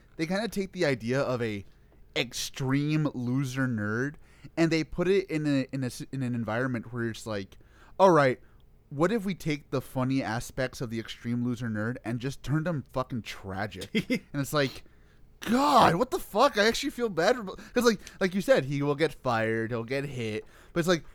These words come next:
Speaker 1: all right, let's turn getting fired into people around him dying. Let's turn getting hit into watching his sister fall off a fucking
Speaker 2: Let's,
Speaker 1: building.
Speaker 2: let's see him reunite with his childhood best friend and his crush and have them turn into fucking vampires.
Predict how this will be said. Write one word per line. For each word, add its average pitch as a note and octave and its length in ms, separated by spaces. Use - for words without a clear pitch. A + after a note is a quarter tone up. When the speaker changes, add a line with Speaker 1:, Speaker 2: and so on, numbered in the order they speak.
Speaker 1:
all F#3+ 80
right, D#3 100
let's F#3 160
turn C4 260
getting F#3+ 260
fired E3+ 640
into D#3 840
people G#3+ 320
around E3 260
him C#3+ 100
dying. A#2+ 440
Let's E3+ 160
turn A3 420
getting F3 260
hit D#3 360
into E3 240
watching D#3+ 420
his F#3+ 120
sister F3+ 360
fall D#3 240
off E3+ 100
a B2+ 60
fucking E3 240
Speaker 2:
Let's, C#3 220
Speaker 1:
building. G#2 180
Speaker 2:
let's G#3 260
see A3 240
him F3 520
reunite D3+ 560
with D3 140
his C#3 180
childhood C#3 540
best C3 200
friend B2 380
and A2+ 180
his A2+ 160
crush A#2+ 460
and C3+ 140
have C3+ 180
them C#3 140
turn C#3 260
into A#2+ 180
fucking A#2+ 380
vampires. G#2+ 720